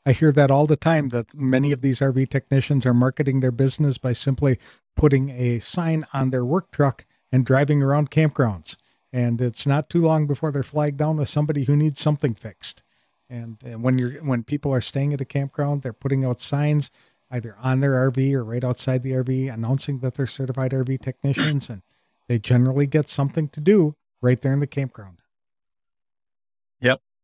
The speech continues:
Speaker 2: One of the people that was at the class they were taking with me, he's a flight attendant about to retire from that. He's sixty-seven years old, or excuse me, sixty-one years old.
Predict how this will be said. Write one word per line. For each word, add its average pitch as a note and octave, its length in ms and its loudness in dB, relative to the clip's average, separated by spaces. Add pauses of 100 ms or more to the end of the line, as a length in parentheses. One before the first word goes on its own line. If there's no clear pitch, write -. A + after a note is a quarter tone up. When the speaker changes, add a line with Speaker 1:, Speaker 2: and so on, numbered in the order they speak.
(180)
Speaker 2:
One C#3+ 160 4
of D#3 60 4
the B2 120 -4
people C3 320 0
that B2+ 340 2
was C3 180 -2
at C#3 180 2
the B2 320 -4
class B2+ 300 2
they C3+ 80 2
were B2+ 100 2
taking A#2+ 380 -2
with B2+ 220 -2
me, C3+ 180 -4 (340)
he's C#3 160 0
a B2+ 80 -8
flight E3+ 240 4
attendant C#3+ 440 -2
about C3+ 300 0
to - 100 -14
retire C#3 400 2
from A#2+ 200 -4
that. D3 260 2 (760)
He's C3+ 140 -4
sixty-seven F#3 640 -2
years D#3 240 -2
old, D#3+ 180 -2
or C3 100 -4
excuse - 300 -4
me, B2+ 60 0
sixty-one D#3 480 -4
years C3+ 220 -2
old. C3+ 280 -2